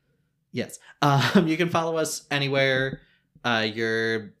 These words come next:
Twitter, Instagram, TikTok, at No Highway Pod for all of them.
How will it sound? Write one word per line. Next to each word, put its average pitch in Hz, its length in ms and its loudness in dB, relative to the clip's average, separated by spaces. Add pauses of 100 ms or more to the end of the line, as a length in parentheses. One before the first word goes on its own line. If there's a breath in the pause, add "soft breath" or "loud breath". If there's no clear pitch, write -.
(120)
Twitter, 135 480 0
Instagram, 117 880 -2
TikTok, 110 640 -2
at 117 160 0
No 110 160 -2
Highway 113 320 2
Pod 107 480 -2
for 110 160 -16
all 147 240 2
of 135 120 -8
them. 135 420 -4